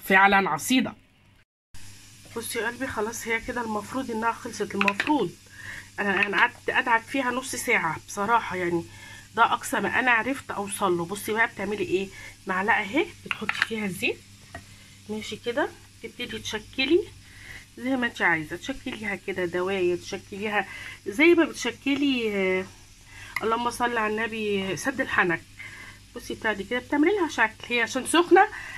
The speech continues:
انا مش عارفه امسكها، لو هي مش سخنه همسكها. بتحطيها جنب بعض كده، يا اما بتحطيها مره واحده في قالب واحد او في طبق، وبتعملي حفره في النص. وانا دلوقتي بسيح زبده على النار،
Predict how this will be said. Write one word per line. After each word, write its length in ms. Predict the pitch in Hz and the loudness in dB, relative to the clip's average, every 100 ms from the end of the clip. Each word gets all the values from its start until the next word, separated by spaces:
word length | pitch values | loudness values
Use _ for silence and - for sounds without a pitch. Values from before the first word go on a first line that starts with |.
| - 240 | -4 2
انا 120 | 285 | 4
مش 120 | 269 | 4
عارفه 220 | 269 302 | 2 2
امسكها، 420 | 262 - 226 190 | 0 -2 -4 -2
لو 180 | 185 190 | 2 2
هي 160 | 226 277 | 2 0
مش 120 | 254 | 0
سخنه 380 | - 339 330 247 | 0 6 6 4
همسكها. 380 | - 180 - 170 - - - - | -2 -4 -4 -12 -12 -14 -14 -12
بتحطيها 380 | - 254 320 311 | -4 0 4 4
جنب 160 | 247 | 4
بعض 380 | 220 214 220 208 | 2 2 0 -2
كده، 320 | 196 220 - - - | -6 -2 0 -2 -2
يا 160 | 226 | 6
اما 120 | 302 | 6
بتحطيها 480 | 320 - 262 294 262 | 6 2 -2 4 4
مره 260 | 240 254 220 | 4 4 4
واحده 240 | 240 220 | 4 0
في 100 | 202 | -2
قالب 260 | 233 240 208 | -2 0 0
واحد 240 | 233 180 - | 0 -2 -4
او 60 | |
في 140 | 147 - | -6 2
طبق، 280 | 233 311 - - - - - | 6 6 4 -2 -16 -10 -8
وبتعملي 460 | - 254 262 285 | 2 4 6 6
حفره 340 | - 254 - 202 | 6 4 4 0
في 120 | 202 | 0
النص. 420 | 196 302 - - - - - 220 | 2 2 2 -4 -6 -6 -4 4
وانا 220 | 277 285 | 6 6
دلوقتي 280 | 240 254 - | 4 4 2
بسيح 440 | 202 262 247 226 | 2 2 2 0
زبده 300 | 214 226 214 | -2 0 2
على 120 | 196 | 4
النار، 320 | 190 220 440 | 4 6 6